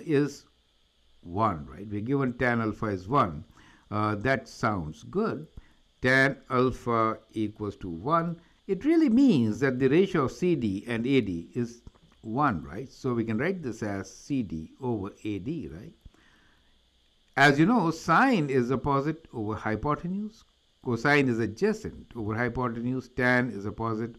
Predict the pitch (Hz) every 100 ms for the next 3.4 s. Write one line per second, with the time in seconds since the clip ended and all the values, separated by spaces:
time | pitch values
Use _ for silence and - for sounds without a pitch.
0 | - 92 104 110 107 175 165 - - _
1 | _ _ - 147 165 175 185 120 104 202
2 | 98 64 - 107 196 - - 127 120 131
3 | 135 147 160